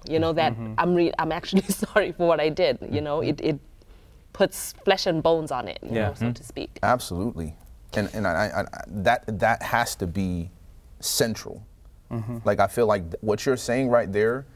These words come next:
Speaker 3: addresses so much, uh, mental space in people who are grappling with the fact that they are Christians, they do know the Word of God, they do love Jesus, and they're doing wrong things.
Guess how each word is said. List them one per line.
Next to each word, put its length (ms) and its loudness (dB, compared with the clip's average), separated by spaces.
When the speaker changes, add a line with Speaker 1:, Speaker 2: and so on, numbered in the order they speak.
Speaker 3:
addresses 520 2
so 340 4
much, 500 0
uh, 680 2
mental 420 2
space 460 0
in 120 0
people 400 -2
who 100 2
are 120 6
grappling 640 0
with 140 -4
the 80 -6
fact 260 0
that 180 -2
they 140 2
are 200 6
Christians, 680 -6
they 120 -2
do 280 0
know 220 2
the 100 -4
Word 260 0
of 120 -2
God, 340 4
they 100 -2
do 240 0
love 260 4
Jesus, 420 -6
and 180 0
they're 100 2
doing 680 0
wrong 320 4
things. 540 -4